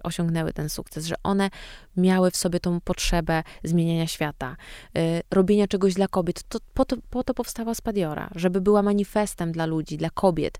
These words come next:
żeby kobiety, które nie potrafią jeszcze wypowiedzieć śmiało swoich poglądów, mogły ubrać apaszkę, założyć ją na siebie i powiedzieć: „Teraz to myślę, jeszcze tego nie powiem, bo się trochę boję tego, jak mnie oceni otoczenie”. Ale to, że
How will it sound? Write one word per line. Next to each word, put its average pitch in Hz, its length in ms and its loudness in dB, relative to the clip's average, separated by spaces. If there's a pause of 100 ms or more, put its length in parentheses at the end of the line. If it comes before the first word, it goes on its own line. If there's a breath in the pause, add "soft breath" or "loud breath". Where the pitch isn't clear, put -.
(260 loud breath)
żeby 180 320 0
kobiety, 196 380 2
które 185 220 0
nie 190 100 2
potrafią 202 420 0
jeszcze 175 260 -2
wypowiedzieć 165 640 0 (280 loud breath)
śmiało 175 460 2
swoich - 280 0
poglądów, 170 520 2
mogły 170 280 2
ubrać 180 340 0
apaszkę, 170 520 -6
założyć 170 420 0
ją 170 80 -4
na 160 100 -4
siebie 156 260 -6
i 160 60 -4
powiedzieć: 160 380 -2 (760 loud breath)
„Teraz 185 440 2 (160)
to 202 100 10
myślę, 170 340 4 (160)
jeszcze 175 240 -2
tego 170 240 0
nie 165 140 -2
powiem, 156 320 -2
bo 175 100 -6
się 214 140 -2
trochę 175 240 0
boję 131 320 -6 (560)
tego, 151 300 0
jak 160 340 0
mnie 151 240 -4
oceni 151 480 -8
otoczenie”. 147 520 -10 (400 loud breath)
Ale 143 300 -4
to, 220 160 0
że 175 120 -2